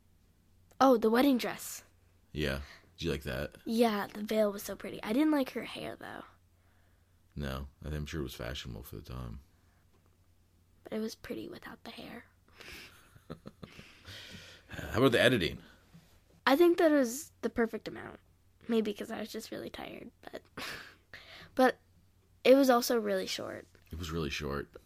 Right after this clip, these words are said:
Speaker 1: But I
Speaker 2: I
Speaker 1: think that it was the perfect amount for the movie.
Speaker 2: I coulda used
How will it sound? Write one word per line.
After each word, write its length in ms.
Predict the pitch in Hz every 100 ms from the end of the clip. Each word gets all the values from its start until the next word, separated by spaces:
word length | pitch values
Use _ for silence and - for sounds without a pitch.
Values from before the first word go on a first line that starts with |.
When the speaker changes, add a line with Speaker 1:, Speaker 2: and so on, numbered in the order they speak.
| _ _ -
Speaker 1:
But 200 | 233 -
I 140 | 233 240
Speaker 2:
I 40 |
Speaker 1:
think 240 | 247 285 294
that 120 | 294
it 120 | 285
was 140 | 247 247
the 100 | 214
perfect 420 | 233 226 240 -
amount 360 | 208 196 -
for 80 | -
the 100 | -
movie. 520 | - - - - 233 - _ _ _ _ _ _
Speaker 2:
I 80 | -
coulda 180 | 98 131
used 640 | 104 95 95 92 82 -